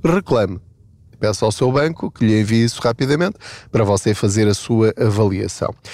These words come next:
Isto é muito importante. Por exemplo, eu, na Caixa Geral de Depósitos, paguei durante o ano de dois mil e vinte e três sessenta e sete euros em comissões. É o único banco, e eu tenho contas em dez bancos,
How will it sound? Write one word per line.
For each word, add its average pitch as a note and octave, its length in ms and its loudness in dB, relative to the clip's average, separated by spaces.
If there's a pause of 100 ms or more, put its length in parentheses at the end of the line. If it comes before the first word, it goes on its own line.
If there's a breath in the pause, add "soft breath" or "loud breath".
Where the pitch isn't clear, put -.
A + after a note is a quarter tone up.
(260 loud breath)
Isto E3 240 0
é D#3 100 2
muito C#3+ 460 0
importante. F2 720 -6
Por B2+ 120 2
exemplo, G2+ 540 0
eu, C3 320 2 (120)
na G#2 340 -2
Caixa F#2 280 -2
Geral G2 320 0
de A2 120 -8
Depósitos, B2 600 -2 (440 loud breath)
paguei A#2+ 400 2
durante A2 400 0
o A2+ 80 2
ano G#2 240 0
de C3 140 2
dois A2+ 260 2
mil C#3 240 2
e G#2 100 2
vinte A2 220 0
e C3+ 80 0
três D3+ 340 -2 (320 loud breath)
sessenta C#3+ 680 -2
e D3 40 0
sete - 540 -2
euros A2+ 500 2 (100)
em C#3+ 200 0
comissões. - 880 -2 (1120 loud breath)
É C3+ 120 4
o C3 60 2
único F#3+ 440 2
banco, A#2+ 400 0
e C#3+ 80 0
eu B2+ 100 4
tenho A#2 220 0
contas A2 440 0
em G#2+ 180 2
dez C#3 400 0
bancos, G#2+ 560 -2